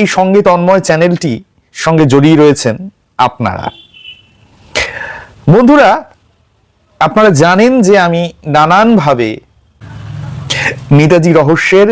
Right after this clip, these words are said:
নানান দিক আপনাদের কাছে তুলে ধরি। আজকে এরকমই একটি ঘটনা যা নিয়ে বিতর্ক চলেই আসছে, বিতর্কের শেষ নেই। ভগবানজি ওরফে গুমনামি বাবার মৃত্যু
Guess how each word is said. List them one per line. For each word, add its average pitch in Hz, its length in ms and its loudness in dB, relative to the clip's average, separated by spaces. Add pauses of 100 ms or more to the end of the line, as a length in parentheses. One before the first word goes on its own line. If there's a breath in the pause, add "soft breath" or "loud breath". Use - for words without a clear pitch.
(100)
নানান 147 240 0 (140)
দিক 185 240 0
আপনাদের 113 440 -2
কাছে 107 160 -6 (120)
তুলে 92 240 -8
ধরি। - 180 -16 (920)
আজকে 202 300 -2 (1200 loud breath)
এরকমই 302 440 2
একটি - 160 -2 (220)
ঘটনা 160 380 0 (920 soft breath)
যা 156 180 2 (100)
নিয়ে 196 200 2 (280)
বিতর্ক 185 380 2 (640 soft breath)
চলেই 240 300 4 (120)
আসছে, - 360 -10 (300)
বিতর্কের 180 400 0 (100)
শেষ 202 220 0 (220)
নেই। 85 120 -12 (960 loud breath)
ভগবানজি 170 560 0 (160)
ওরফে 175 320 -2
গুমনামি 208 460 0
বাবার 107 280 0 (1120 soft breath)
মৃত্যু 185 380 0